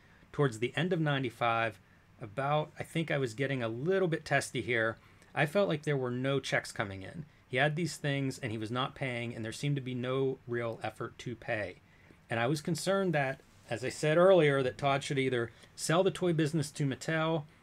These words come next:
or he could hit, get hit by a truck, and there would be no paper records of any kind of deal,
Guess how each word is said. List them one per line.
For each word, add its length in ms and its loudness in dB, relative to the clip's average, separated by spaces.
or 120 0
he 80 2
could 160 -6
hit, 260 -10
get 140 -4
hit 160 -6
by 140 0
a 40 -8
truck, 440 -4
and 80 0
there 100 4
would 100 2
be 80 4
no 160 4
paper 340 -2
records 360 -2
of 80 -8
any 300 0
kind 300 -2
of 140 -8
deal, 400 0